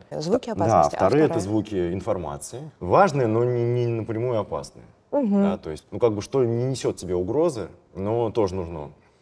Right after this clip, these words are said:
Speaker 2: Вот, и есть, естественно, еще много-много-много-много-много-много разных звуков,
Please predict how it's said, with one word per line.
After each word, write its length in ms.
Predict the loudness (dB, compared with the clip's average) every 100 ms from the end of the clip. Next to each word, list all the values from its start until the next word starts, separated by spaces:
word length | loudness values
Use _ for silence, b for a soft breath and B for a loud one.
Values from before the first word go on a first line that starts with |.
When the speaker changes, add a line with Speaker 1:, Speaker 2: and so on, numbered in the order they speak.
| b b b b
Speaker 2:
Вот, 260 | 0 0 2
и 40 |
есть, 280 | 2 2 2
естественно, 560 | 0 0 0 -2 0 -2
еще 320 | -2 0 2
много-много-много-много-много-много 2000 | 0 -2 -2 -2 -4 -4 -4 -6 -6 -6 -6 -6 -6 -6 -8 -10 -10 -12 -12 -8
разных 300 | -6 -6 -8
звуков, 320 | -4 -4 -4